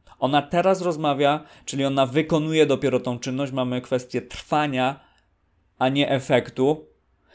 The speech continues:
I inaczej zapisujemy to zdanie w języku angielskim. Czyli zauważcie, sprzedaje i sprzedaje to może być sells, to może być is selling. Czyli mamy teraz, podsumowując,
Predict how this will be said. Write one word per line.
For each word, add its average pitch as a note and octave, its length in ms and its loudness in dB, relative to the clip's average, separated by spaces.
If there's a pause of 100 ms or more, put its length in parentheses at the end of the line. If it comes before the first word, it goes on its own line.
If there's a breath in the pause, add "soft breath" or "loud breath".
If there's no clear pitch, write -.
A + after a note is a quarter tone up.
(1080 soft breath)
I E3 380 -2 (260)
inaczej C#3+ 800 0 (100)
zapisujemy C3+ 680 -2
to C3 120 -6
zdanie B2+ 340 -2
w A#2+ 60 -6
języku B2 380 -4
angielskim. A#2+ 560 -2
Czyli C3 160 -6
zauważcie, C3+ 520 2
sprzedaje C#3 760 2
i C3+ 120 -4
sprzedaje C3 800 2 (1040 soft breath)
to B2 100 0
może C3 240 0
być B2 200 -2
sells, D3 880 2
to C3 120 -4
może B2+ 220 -2
być A#2 220 -4 (260)
is B2+ 220 -2
selling. G#2 760 2 (500 loud breath)
Czyli C#3 260 -2
mamy C3+ 300 2
teraz, B2 540 2
podsumowując, B2 840 -2